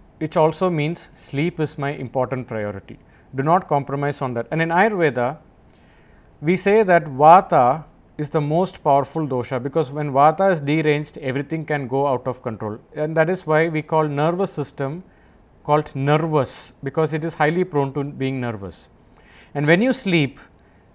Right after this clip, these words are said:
we make it less prone for the nervous system to get nervous, and that is the power of good sleep.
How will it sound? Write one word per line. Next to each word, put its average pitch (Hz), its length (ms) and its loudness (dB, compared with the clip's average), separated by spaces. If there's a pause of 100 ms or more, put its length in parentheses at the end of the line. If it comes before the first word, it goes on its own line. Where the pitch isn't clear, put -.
(220)
we 196 200 0
make 180 280 0
it 190 140 -4
less 151 260 0
prone 160 280 -2
for 185 120 -4
the 151 100 -4
nervous 135 300 -4
system 139 340 -8
to 135 80 -6
get 123 260 -6
nervous, 98 560 -12
and 139 120 -8
that 147 120 2
is 170 180 -4 (180)
the 147 120 -4
power 131 360 0
of 123 200 -4
good 117 140 -6
sleep. - 360 -14